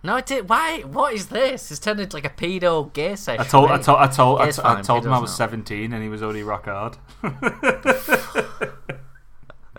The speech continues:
Speaker 1: It's actually probably what Mav would say, to be fair. Okay, that's fine.
Speaker 2: I'd li-, I like to,
Speaker 1: Oh,
Speaker 2: I like to
Speaker 1: cool.
Speaker 2: lighten the
Speaker 1: Good.
Speaker 2: mood.
Speaker 1: Yeah, yeah, yeah. Good one, Mav.
Speaker 2: <laughs>
Speaker 1: Um,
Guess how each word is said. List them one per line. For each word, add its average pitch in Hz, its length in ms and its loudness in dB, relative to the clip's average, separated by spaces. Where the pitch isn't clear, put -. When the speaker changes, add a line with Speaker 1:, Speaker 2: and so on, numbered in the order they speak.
Speaker 1:
It's 156 160 -4
actually 139 380 4
probably 117 280 0
what 107 220 0
Mav 113 300 0
would 107 160 -8
say, 101 260 -6
to - 120 -16
be 107 60 -8
fair. 135 220 2
Okay, 165 180 0
that's 147 220 -4
fine. 147 220 -4
Speaker 2:
I'd 151 80 -6
li-, 202 60 8
I 185 240 4
like 196 180 4
to, 190 80 0
Speaker 1:
Oh, - 20 6
Speaker 2:
I 170 140 10
like 175 180 0
to - 60 -8
Speaker 1:
cool. 214 80 4
Speaker 2:
lighten 147 320 2
the 113 60 -6
Speaker 1:
Good. 220 120 6
Speaker 2:
mood. - 140 -6
Speaker 1:
Yeah, 214 100 -2
yeah, 107 160 -2
yeah. 87 120 -10
Good 208 140 -4
one, 135 160 0
Mav. 135 360 0
Speaker 2:
<laughs> 131 60 -12
Speaker 1:
Um, 139 440 0